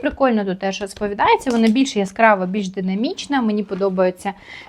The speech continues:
ем, також, е, ці ілюстрації наглядні, як взагалі це виглядає. Прикольно, симпатично, але теж у якісь моменти я її так і не дочитала, хоча вона, ну, за рахунок ілюстрації,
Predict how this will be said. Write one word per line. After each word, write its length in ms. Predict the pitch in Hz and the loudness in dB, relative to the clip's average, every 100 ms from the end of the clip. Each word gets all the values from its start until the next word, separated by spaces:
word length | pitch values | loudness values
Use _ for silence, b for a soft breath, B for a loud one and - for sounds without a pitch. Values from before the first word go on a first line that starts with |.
| B _ | B _
ем, 320 | 208 202 196 | 2 4 2
також, 560 | 202 220 214 202 - - | 0 2 4 4 2 0
е, 280 | 196 190 190 | 4 6 4
ці 220 | 190 214 | 0 0
ілюстрації 920 | 208 - 196 196 - 294 359 - 294 | 2 4 2 2 2 2 2 0 4
наглядні, 800 | 277 254 254 247 233 196 214 208 | 4 4 4 2 2 0 2 2
як 180 | 208 208 | 2 0
взагалі 400 | 196 196 196 196 | -4 -6 -4 -4
це 160 | 196 | -6
виглядає. 680 | 185 190 190 208 294 359 277 B B B B B B B - | -8 -8 -8 -8 -8 -8 -8 B B B B B B B -10
Прикольно, 480 | - 247 233 220 185 | -4 4 6 6 2
симпатично, 800 | 190 214 233 226 480 - 254 220 | -4 -4 -4 0 0 2 -2 0
але 280 | 208 226 254 | 2 4 4
теж 340 | 240 180 180 | 2 2 0
у 80 | 190 | -2
якісь 360 | 196 196 247 - | -4 -4 -6 0
моменти 500 | 214 247 330 - - | 2 2 0 -4 -10
я 240 | 196 233 | 0 4
її 160 | 247 240 | 4 4
так 200 | 240 233 | 2 2
і 20 | |
не 140 | 220 | 0
дочитала, 580 | 196 208 - - 311 466 | 0 -4 -4 -6 -2 0
хоча 400 | 285 214 - 233 | -2 -6 -2 0
вона, 580 | 214 220 220 226 214 202 | 2 2 2 2 0 -2
ну, 220 | 226 226 185 | -2 0 2
за 140 | 202 | 0
рахунок 380 | 208 220 208 208 | -2 -4 -6 -6
ілюстрації, 720 | 196 - 285 302 214 208 | -12 0 0 0 -4 -4